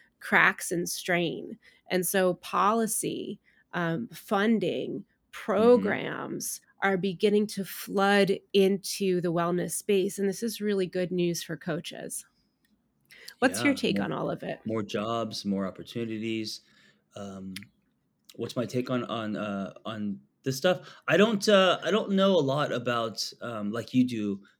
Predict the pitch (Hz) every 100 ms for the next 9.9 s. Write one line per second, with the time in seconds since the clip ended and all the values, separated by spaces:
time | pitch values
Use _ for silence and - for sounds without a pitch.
0 | - 98 110 101 107 101 98 98 101 98
1 | 113 101 104 104 104 101 98 98 113 104
2 | 104 101 101 98 101 98 95 - - 95
3 | 92 90 71 - 101 101 95 98 92 95
4 | - _ _ _ _ _ _ - - -
5 | 101 90 107 110 - 98 - 104 92 95
6 | 101 98 98 - - _ - 110 98 117
7 | 127 139 170 185 - 170 196 - 170 190
8 | 190 180 147 151 156 123 123 120 110 110
9 | 117 104 - 113 107 113 107 104 98